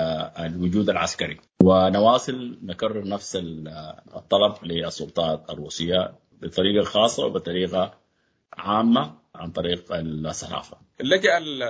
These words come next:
Speaker 2: الملايين من الأوكرانيين كما ذكرت أنت إلى الدول المجاورة، آه، بولندا، مولدوفا وغيرها من الدول.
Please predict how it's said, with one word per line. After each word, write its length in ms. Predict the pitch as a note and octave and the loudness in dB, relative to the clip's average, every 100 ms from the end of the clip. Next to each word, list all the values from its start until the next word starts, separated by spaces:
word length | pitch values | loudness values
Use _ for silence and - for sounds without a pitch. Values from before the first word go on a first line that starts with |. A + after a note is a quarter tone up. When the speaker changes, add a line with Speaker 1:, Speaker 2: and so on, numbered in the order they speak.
| A2+ | -6
Speaker 2:
الملايين 520 | A#2+ B2+ B2+ D3+ D3+ | -8 -6 -6 -6 -8
من 100 | A#2+ | -10
الأوكرانيين 680 | G#2 G2 G#2+ G2+ A2+ A#2+ A2 | -10 -8 -8 -6 -6 -8 -10
كما 260 | A2 G#2+ | -8 -6
ذكرت 360 | F#2 - F#2+ F#2 | -8 -8 -10 -10
أنت 220 | F#2 F#2 | -12 -8
إلى 380 | E2+ F2+ E2+ E2 | -8 -6 -4 -4
الدول 460 | E2+ F#2+ F#2+ F2 | -6 -4 -4 -4
المجاورة، 840 | - F2+ E2+ E2+ F#2 F2 F2 F2 G2+ G#2+ - | -8 -8 -6 0 0 0 -4 -6 -10 -16 -12
آه، 140 | E2+ E2 - | -10 -6 -2
بولندا، 680 | F2+ F#2 F#2 F2+ E2+ E2+ E2+ | 2 2 2 -2 -2 -4 -8
مولدوفا 800 | E2 E2 D#2+ F#2 F2+ F2 E2 E2 | -8 -8 0 0 0 -2 -4 -4
وغيرها 520 | E2 F#2 G2+ F#2 F2 | -2 0 0 0 -2
من 140 | F2 | -2
الدول. 420 | F2 F2 F#2+ D#2+ | -6 -2 0 -2